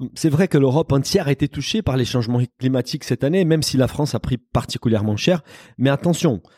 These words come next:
si on parle des valorisations plutôt que des volumes, Olivier nous a dit déjà au début de l'article,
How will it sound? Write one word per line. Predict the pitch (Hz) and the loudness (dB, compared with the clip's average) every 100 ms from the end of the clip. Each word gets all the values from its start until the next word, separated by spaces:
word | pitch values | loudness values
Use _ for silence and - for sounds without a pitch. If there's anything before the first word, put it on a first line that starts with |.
| _ | _
si | - | -2
on | 131 | -2
parle | - 156 139 117 | 0 0 0 0
des | 117 | 0
valorisations | 95 85 151 147 131 120 113 147 | -2 -2 0 2 2 0 0 -2
plutôt | - 107 120 | -2 -4 -4
que | 95 | -2
des | 101 | -4
volumes, | 92 104 190 165 | -2 0 2 2
Olivier | 110 101 113 | 2 0 0
nous | 107 92 | 0 -2
a | |
dit | 87 | -4
déjà | 98 90 98 | -2 0 0
au | |
début | 87 87 104 | 0 -2 -4
de | 90 | -4
l'article, | 90 - - 214 - 107 | -6 -6 -2 -2 0 -4